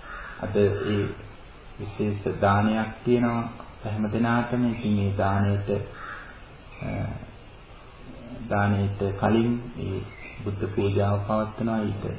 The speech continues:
එකතු වෙන්න. ඊපස්සේ දාණය, ඒ ආහාර ගැනීමත්, මේ කාරණා වලට උදව්වක් විදිහට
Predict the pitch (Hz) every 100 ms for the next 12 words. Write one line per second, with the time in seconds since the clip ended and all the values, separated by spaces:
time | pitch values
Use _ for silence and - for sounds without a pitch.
0 | - - - - 120 120 123 123 123 -
1 | - - 101 101 98 - 101 98 95 101
2 | 117 135 135 135 - - - - - -
3 | - - - - - - - 110 101 -
4 | 107 104 110 110 113 113 120 123 127 135
5 | - - - - - - - - - -
6 | - - - 53 53 55 69 69 - -
7 | - 101 104 113 113 - - 113 110 110
8 | 110 110 107 107 107 - - - - -
9 | - 110 110 104 113 110 123 135 135 135
10 | - 131 131 135 127